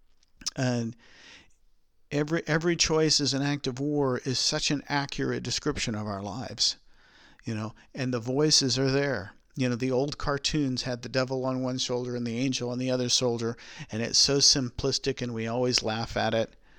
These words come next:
And it seems like the character almost always went with the devil <laughs> in choosing. Uh, it, it, and yet,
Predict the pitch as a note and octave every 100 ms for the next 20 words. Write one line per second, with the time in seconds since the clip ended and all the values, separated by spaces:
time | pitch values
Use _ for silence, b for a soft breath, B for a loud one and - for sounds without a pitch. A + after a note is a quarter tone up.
0 | B B B B A2+ A2 A2+ - - C3+
1 | B2+ A#2+ A2+ - - D3 C3 B2+ - C3
2 | B2 B2 B2 - B2+ B2+ C3 B2+ A#2+ A#2+
3 | - B2 A#2+ A#2 A2+ G#2 G#2+ - B B
4 | B B B B B B B - C3+ -
5 | - C#3+ B2 A2 A2 - - B B B
6 | B B A#2+ A2+ A#2 A#2 - C3+ B2 -
7 | - - - - - - C#3+ D3 D3 C#3+
8 | F#3 D3+ - -